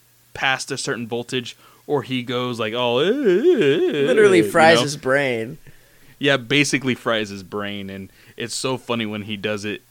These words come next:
Speaker 1: in the freaking show. But, you know, I thought that would be really, really cool. But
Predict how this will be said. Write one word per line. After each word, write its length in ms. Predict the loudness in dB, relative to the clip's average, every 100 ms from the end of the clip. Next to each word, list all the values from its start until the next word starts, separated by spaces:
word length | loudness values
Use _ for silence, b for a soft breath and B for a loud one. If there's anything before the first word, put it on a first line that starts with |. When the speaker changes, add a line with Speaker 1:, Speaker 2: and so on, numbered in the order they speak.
| -12
Speaker 1:
in 220 | -10 -8
the 60 | -10
freaking 440 | -10 -12 -10 -12
show. 400 | -8 -6 -6 -8 b b b b _
But, 240 | -6 -6 -10 b b -6
you 60 |
know, 100 | -6
I 140 | -4 -4
thought 220 | -4 -6
that 100 | -4
would 140 | -4
be 120 | -4 -4
really, 240 | -2 -4
really 180 | -6 -8
cool. 320 | -8 -8 -8 b b b -4
But 200 | -4